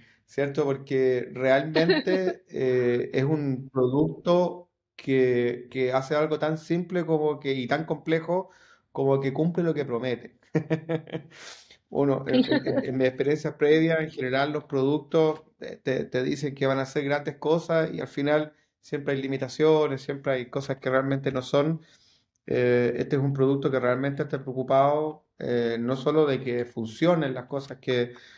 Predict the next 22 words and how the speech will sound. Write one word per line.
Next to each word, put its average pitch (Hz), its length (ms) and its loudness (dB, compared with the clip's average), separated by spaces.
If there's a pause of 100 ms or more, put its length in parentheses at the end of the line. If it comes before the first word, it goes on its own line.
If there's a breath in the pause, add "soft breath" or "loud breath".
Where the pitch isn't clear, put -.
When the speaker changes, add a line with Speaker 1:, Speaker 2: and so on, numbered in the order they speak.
(140 loud breath)
Speaker 1:
que, 120 280 0
que, 120 220 -2
que 120 100 -6
son 131 200 0
lo-, 127 140 2
los 117 160 -4
productos 127 340 0
que 135 100 0
ellos 135 160 4
ofrecen, 143 420 -2
sino 139 240 -4
que 139 80 -4
también 139 580 -2 (260 loud breath)
tú 160 120 -4
estés 160 180 -6
siempre 160 240 -4
acompañado. 139 800 -2
Ellos, 127 400 -6
ellos 123 220 -4
siempre - 220 -8
te 151 60 -6
acompañan, 143 760 -2